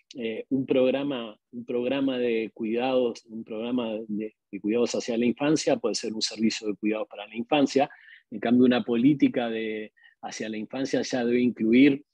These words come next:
la articulación de varios programas que afecten todas las dimensiones de desarrollo infantil, le hace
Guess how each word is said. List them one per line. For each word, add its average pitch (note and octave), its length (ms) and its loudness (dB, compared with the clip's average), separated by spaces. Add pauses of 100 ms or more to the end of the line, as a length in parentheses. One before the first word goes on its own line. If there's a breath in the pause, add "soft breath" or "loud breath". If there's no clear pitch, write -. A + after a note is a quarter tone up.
(220)
la A2 140 -6
articulación A2 640 -4
de B2 80 4
varios B2+ 380 2
programas A#2+ 560 -6
que A#2+ 100 -10
afecten A2+ 500 -2
todas A#2+ 220 -2
las A2+ 140 0
dimensiones A2 580 0
de G#2+ 120 -2
desarrollo G#2 480 -4
infantil, A#2 580 4
le A2 120 2
hace G#2+ 440 4